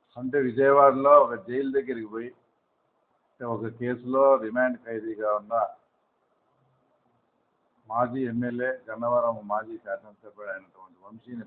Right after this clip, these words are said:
పరామర్శించే ఉద్దేశంతో అక్కడికి పోయి, అక్కడ ములాఖాత్ అయిన తర్వాత ఆయన బయటకు వచ్చి మాట్లాడిన ఆ భాష, మాట్లాడిన ఆ పదాలు, అవన్నీ చూసి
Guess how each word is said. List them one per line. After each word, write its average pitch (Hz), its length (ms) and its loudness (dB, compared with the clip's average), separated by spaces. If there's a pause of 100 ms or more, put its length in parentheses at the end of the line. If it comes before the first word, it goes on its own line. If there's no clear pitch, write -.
పరామర్శించే 101 760 -8
ఉద్దేశంతో 92 640 -20
అక్కడికి 170 260 -20 (100)
పోయి, 208 120 -20 (1080)
అక్కడ 127 240 -10
ములాఖాత్ 139 600 4
అయిన 131 140 -2
తర్వాత 123 360 -2
ఆయన 120 200 0
బయటకు 113 460 -10
వచ్చి 113 260 -18
మాట్లాడిన 110 680 -4 (400)
ఆ 101 60 -10
భాష, 117 420 -4 (360)
మాట్లాడిన 107 840 -10 (240)
ఆ 104 80 -12 (120)
పదాలు, 110 480 -2 (720)
అవన్నీ 113 260 -8
చూసి 120 560 -12